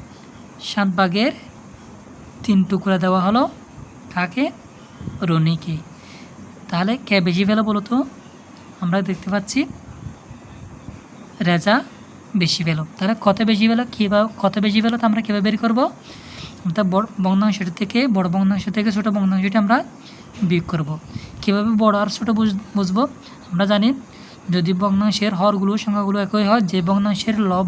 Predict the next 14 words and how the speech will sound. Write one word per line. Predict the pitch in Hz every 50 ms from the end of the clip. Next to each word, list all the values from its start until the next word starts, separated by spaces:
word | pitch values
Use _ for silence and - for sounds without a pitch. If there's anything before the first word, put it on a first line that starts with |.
| 180 165
বড়, | 180 180 180 202 220 285 - - - - - - - - - -
সেই | - - - 196 190
ভগ্নাংশটি | 175 190 185 185 185 185 180 165 - - 247 285 349 - - - - - - - - - 185
মান | 180 190 233 285 277 196
বড় | 170 156 147 147 135
হয়। | 143 143 143 - - - - - - - - - - - - - - - - - - - - - - - - - - - - - - - - - -
আমরা | 175 170 190
লিখব | 196 196 170 202 208 175 190
দেওয়া | 180 175 170 170
আছে, | 175 170 - 226 226 277 269 - - - - - - - - - - - - - - - - - - - - - 208 175
দেওয়া | 180 175 175 175 180
আছে | 170 170 - 226 247 277 - - - - - - - - - - - - - - - 185 180
রেজাকে | 175 170 165 196 208 277 269 - - - 214 190
দেওয়া | 202 196 190